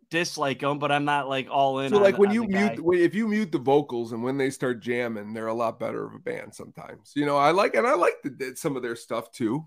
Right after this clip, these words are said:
Speaker 2: but
Speaker 1: Yeah.
Speaker 2: you know, I, I'm kinda like, there isn't a band that I s-, so quote unquote say that I dislike, because I could find something good in any band.
Speaker 1: Yeah.
Speaker 2: Um, you know, I mean, my styles have changed so much. Like,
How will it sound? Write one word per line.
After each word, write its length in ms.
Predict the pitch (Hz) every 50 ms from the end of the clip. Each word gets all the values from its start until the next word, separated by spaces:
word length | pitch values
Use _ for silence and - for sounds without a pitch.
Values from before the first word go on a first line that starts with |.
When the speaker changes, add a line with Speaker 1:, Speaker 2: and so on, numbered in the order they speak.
| _ _
Speaker 2:
but 240 | 135 127 120 - - -
Speaker 1:
Yeah. 220 | 156 139 131 123 123 - - _ _ _ _ _ _ _ _ _ _ _ _ _ _ _ _ _ _ _ _ _ _ _ -
Speaker 2:
you 60 | 208
know, 120 | 220 214 196
I, 180 | 180 175 165 -
I'm 240 | - 170 196 208
kinda 240 | 165 - 185 196 175
like, 340 | 156 151 139 131 - 131 127
there 180 | 123 156 165 165
isn't 220 | 185 208 190 208 185
a 40 | 147
band 440 | 147 147 131 127 131 131 127 127
that 100 | 120 113
I 220 | 110 107 107 110 117
s-, 240 | 117 - - - 131 120 -
so 380 | - - - - - 147 139 139
quote 300 | 139 - - 143 139 131
unquote 300 | 127 123 123 - 113 101
say 180 | - - 120 113
that 140 | 110 101
I 80 | 92 90 104 -
dislike, 480 | 123 123 - - - - 87 - 117 - _ _ _ _ _
because 200 | 117 123 131 131
I 120 | 127 135
could 200 | 131 - 151 139
find 320 | - - 151 156 160 156 151
something 340 | - 151 139 - 131 131
good 180 | 110 120 120 117
in 120 | 117 107 - -
any 200 | 104 110 95 -
band. 380 | - - - - - - 101 107 _ _ _ _ _ _ - 113
Speaker 1:
Yeah. 200 | 113 113 113 113
Speaker 2:
Um, 100 | 113 107 104 - _ _ _ -
you 180 | 139 135 139 139
know, 220 | 135 131 131 131
I 80 | 131 131
mean, 340 | 139 135 135 131 123 123 _ _ _ _ _ _ _ _ _ _ _ _ _ _
my 360 | - 120 135 147 156 151 147 143
styles 500 | - - - - 160 151 160 151 143 127
have 140 | 120 110 -
changed 440 | - - 135 131 131 127 117 110 -
so 200 | - 120 107 104
much. 380 | 101 104 101 90 - - - -
Like, 160 | 98 95 101